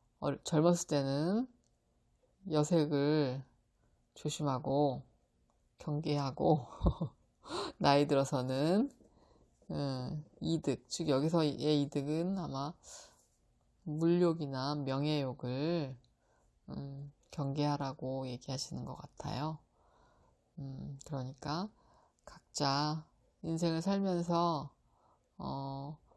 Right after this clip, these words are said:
어떤 그 시기에, 어, 아주 구체적으로 맞는 인생의 지침을, 어, 말씀해 주신 것 같아요.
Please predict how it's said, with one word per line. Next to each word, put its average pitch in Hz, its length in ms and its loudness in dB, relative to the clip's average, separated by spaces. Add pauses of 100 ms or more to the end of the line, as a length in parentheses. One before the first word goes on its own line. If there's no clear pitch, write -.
(120)
어떤 147 420 -4
그 135 500 -4
시기에, 147 840 -2 (920)
어, - 180 -12
아주 143 260 -6
구체적으로 131 960 -2 (500)
맞는 135 360 -4
인생의 151 480 0
지침을, 143 1080 -4 (720)
어, 135 420 -8 (220)
말씀해 147 460 -4
주신 143 260 -6
것 131 100 -6
같아요. 120 560 -6